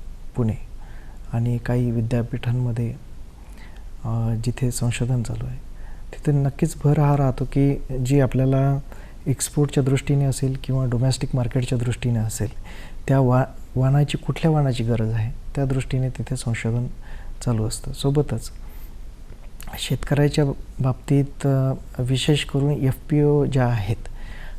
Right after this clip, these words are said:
ह्या एफपीओ याच समांतर रीतीने ज्या पेटंटेड व्हरायटीज आहेत परदेशामध्ये, ज्या उपलब्ध आहेत,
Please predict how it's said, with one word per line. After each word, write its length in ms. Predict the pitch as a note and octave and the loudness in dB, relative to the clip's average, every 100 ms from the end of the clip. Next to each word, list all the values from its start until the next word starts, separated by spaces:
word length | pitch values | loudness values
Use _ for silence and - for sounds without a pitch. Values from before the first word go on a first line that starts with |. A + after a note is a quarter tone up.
| - - - | -12 -8 -2
ह्या 560 | B2+ C#3+ D#3 D3+ - | 4 4 4 2 2
एफपीओ 540 | C3+ - C#3+ C#3+ C#3 D3 - - - - - - - - - | 2 2 2 4 4 2 -2 -10 -10 -10 -10 -10 -10 -8 -2
याच 640 | C3 C#3 D3 - - - - | 2 4 4 0 -6 -8 -4
समांतर 540 | - C3+ C#3+ D3+ D3+ | 0 4 6 6 4
रीतीने 560 | C#3+ C3+ B2 C3 B2+ C3+ - - - - - - C3 | 4 4 4 0 0 -4 -8 -12 -14 -12 -12 -4 0
ज्या 100 | C#3 | 2
पेटंटेड 540 | - B2 D#3 D#3 D#3+ | 2 4 4 6 4
व्हरायटीज 680 | C#3 C3+ B2+ C3+ C3+ B2 - - - | 4 4 2 2 2 0 -6 -12 -4
आहेत 280 | - B2 B2+ - - | 2 4 4 0 -2
परदेशामध्ये, 560 | A2+ A#2+ - B2 A#2+ | -2 0 0 -2 -2
ज्या 120 | B2+ | 0
उपलब्ध 400 | C3 - B2+ B2 | -2 0 -2 0
आहेत, 180 | B2 A2+ | 0 0